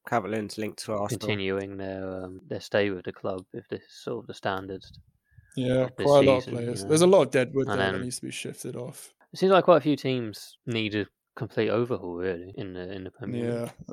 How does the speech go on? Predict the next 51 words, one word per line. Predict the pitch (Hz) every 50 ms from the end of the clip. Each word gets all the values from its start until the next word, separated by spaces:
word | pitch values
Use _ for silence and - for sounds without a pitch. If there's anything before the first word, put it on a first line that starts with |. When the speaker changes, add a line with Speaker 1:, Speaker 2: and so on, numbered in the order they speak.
| - _ -
Speaker 2:
Newcastle | - 107 107 101 - 117 101 101 98 - 110
obviously | 95 - 113 98
gonna | 104 95 95
go | - - - 120 -
through | - - 101 98 101 101
one. | 98 95 101 107 98 - - _ _ _
Speaker 1:
Yeah. | - 90 95
Speaker 2:
Everton | 101 92 98 95 - - 101 95
need | 95 95 95 95 98
one. | 110 104 95 95
United | 92 92 90 92 95 98 95 - - - - -
need | 110 101 95 95
one. | - 110 98 95 92 95 107 _ _ _ _ _ _ -
Speaker 1:
Tottenham. | - - 113 - 104 117 113 107 _ -
Speaker 2:
Tottenham | - 107 104 - - 90 92
need | 92 92 92 92 -
one. | - 98 95 92 92 92 _ -
Arsenal | - 101 98 98 - - 92 85
in | 87 87
the | 87
process, | - - 107 90 92 90 - 98 92 92 - -
although | - 101 104
it | 101 101
looks | 117 - -
like | 143 - - -
it's | - -
starting | - 127 120 117 -
to | -
work | 120 120 120 - -
out | 120 127 -
for | - 139
them. | 131 123 117 120 123 - - - -
Speaker 1:
It | - 139 123
will | 127 139
be, | 123 139 139 135 135 127 120 123 143
it'll | - - - -
be | 175
an | 175
interesting | 180 190 202 - - 190 - - 170
couple | 160 - 151 - -
of | 117
seasons | - - 131 127 127 110 113 104 95 101 - -
coming | - - 110 110 104 101
up | 110 107 - _ -
to | -
see | - - 113 104
what | 98 101 104 - - -
happens | 104 117 110 - - 139 127 120 120 131 123 110 -
and | - 107 107 104 - _ - - - - - _ _ _ _ _ -
see | - - 180
what | 170 131 -